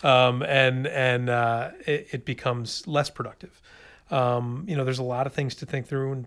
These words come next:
Speaker 2: terms of people's safety. Um, there's a lot of things to think through in terms of, you know, people still have kids that are home from school, and here in Minnesota, that's the rest of the school year
Speaker 1: <clears throat> Right.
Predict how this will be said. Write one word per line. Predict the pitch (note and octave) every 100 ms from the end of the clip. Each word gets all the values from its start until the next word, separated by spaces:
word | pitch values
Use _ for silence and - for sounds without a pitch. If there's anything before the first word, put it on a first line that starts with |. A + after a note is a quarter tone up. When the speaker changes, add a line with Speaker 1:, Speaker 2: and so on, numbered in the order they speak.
| -
Speaker 2:
terms | - B2+ A#2
of | A2+
people's | - B2 A#2
safety. | - C3 B2 G#3 A3+ _ - - - -
Um, | C3 B2 A#2+ A#2 A#2+ A#2
there's | A#2+ A#2
a |
lot | A#2+ A#2+
of | A#2+
things | C3 A2
to | B2+ A#2+
think | - B2+ -
through | B2
in | A#2+
terms | A2+ B2 A2+
of, | A#2 G2+ -
you |
know, | B2+
people | C3+ C3 B2
still | - B2
have | A2+
kids | - C#3 B2+
that | C3
are | A#2
home | B2+
from | B2 A#2
school, | - C#3+ D#3 F#3+ - - -
and | B2
here | C#3
in | C3
Minnesota, | B2 A2 D3 E3 B2 - - - -
that's | B2+ - -
the | C3+
rest | B2 -
of |
the | - C4
school | - D3+
year | A2+ -
Speaker 1:
<clears throat> | -
Right. | A#2+ G#2+